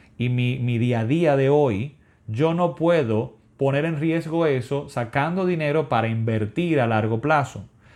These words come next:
Entonces, estamos en una condición donde mi esposa es médico y no pudo trabajar por un mes, solamente las emergencias,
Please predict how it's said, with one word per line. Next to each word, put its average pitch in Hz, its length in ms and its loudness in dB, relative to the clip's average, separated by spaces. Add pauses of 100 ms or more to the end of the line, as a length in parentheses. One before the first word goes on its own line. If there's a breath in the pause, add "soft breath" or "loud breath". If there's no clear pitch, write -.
(140 soft breath)
Entonces, 143 380 2
estamos 139 300 0
en 190 40 0
una 190 140 0
condición 170 500 -2
donde 110 220 -2
mi 113 120 -2
esposa 123 460 -2
es 156 60 -2
médico 143 500 0
y 107 60 0
no 110 200 0
pudo 151 480 2
trabajar 120 520 0
por 113 120 -2
un 127 140 0
mes, 127 160 -2
solamente 127 460 -2
las 117 180 0
emergencias, 107 760 -4